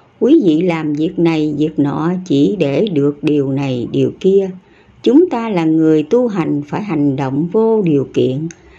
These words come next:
Nếu người ta thương mình thì tốt, không thương cũng tốt. Sớm muộn gì thì cũng chết.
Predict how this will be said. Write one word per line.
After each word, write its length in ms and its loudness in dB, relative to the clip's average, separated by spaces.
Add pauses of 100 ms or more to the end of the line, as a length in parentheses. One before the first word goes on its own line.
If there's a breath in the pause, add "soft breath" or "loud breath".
(300 loud breath)
Nếu 200 4
người 300 4
ta 220 -6
thương 340 0
mình 260 4
thì 140 0
tốt, 380 0 (100)
không 320 -4
thương 380 2
cũng 380 -2
tốt. 280 -2 (440 soft breath)
Sớm 340 4
muộn 320 2
gì 420 4
thì 360 2
cũng 280 0
chết. 340 2